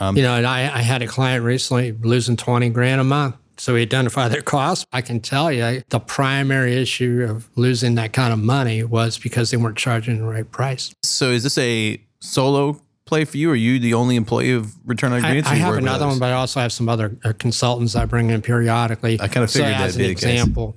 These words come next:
Speaker 1: Yeah.
Speaker 2: it's not too often, happens every once in a while, but not too often will I have a need with a client where we need to have culinary consulting.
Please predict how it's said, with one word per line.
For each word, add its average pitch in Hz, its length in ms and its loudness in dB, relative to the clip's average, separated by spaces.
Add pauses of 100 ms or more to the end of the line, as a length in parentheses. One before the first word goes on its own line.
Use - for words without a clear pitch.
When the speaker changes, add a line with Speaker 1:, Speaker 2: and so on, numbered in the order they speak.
(120)
Speaker 1:
Yeah. 98 280 0
Speaker 2:
it's - 180 -2
not 139 460 2
too 127 260 0
often, 120 640 -2
happens 110 500 -2
every 107 200 0
once 107 300 -2
in 107 60 0
a - 20 -2
while, 110 100 4
but 113 180 0
not 113 260 -2
too 123 160 -2
often 113 420 0
will 113 160 0
I 113 200 2
have 113 260 2
a 110 80 0
need 110 260 2
with 110 140 -4
a 120 40 -8
client 113 460 0
where 110 140 0
we 110 180 0
need 113 340 2
to 117 120 -2
have 107 340 -2
culinary 107 480 -2
consulting. 113 600 -4